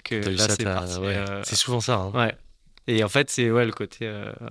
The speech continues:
Speaker 1: Ah, mais on m'avait pas dit, en fait, que ça existait,
Speaker 2: <laughs> C'est,
Speaker 1: quoi. »
Speaker 2: c'est marrant, il y a vraiment ce côté, ce tipping point, comme ça, en
Speaker 1: Ouais.
Speaker 2: général. On se rend compte qu'il y a, il y a, il y a quelque chose de vivant, il y a quelque chose qui bouge là-dedans. Et en plus, qui s'anime assez facilement, même des montres qui ont trente, quarante, cinquante ans. Alors,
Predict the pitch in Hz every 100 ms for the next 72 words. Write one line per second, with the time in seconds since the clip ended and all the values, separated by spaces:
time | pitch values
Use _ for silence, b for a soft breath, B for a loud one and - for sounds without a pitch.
0 | - 131 110 98 98 95 95 110 117 117
1 | - - - - - - - - - -
2 | 117 120 - - 123 143 143 98 135 -
3 | 117 113 120 - - - 110 104 110 104
4 | 95 - 127 101 92 95 107 B B B
5 | - 98 - 104 123 - - 87 87 90
6 | 85 85 101 B B B 98 92 110 95
7 | 95 95 101 101 110 92 - - - 92
8 | 85 104 120 107 92 90 101 - B B
9 | B - 104 - - - 113 110 113 101
10 | 113 110 - 135 131 143 156 110 117 123
11 | - 95 - 107 117 104 98 104 98 95
12 | 120 78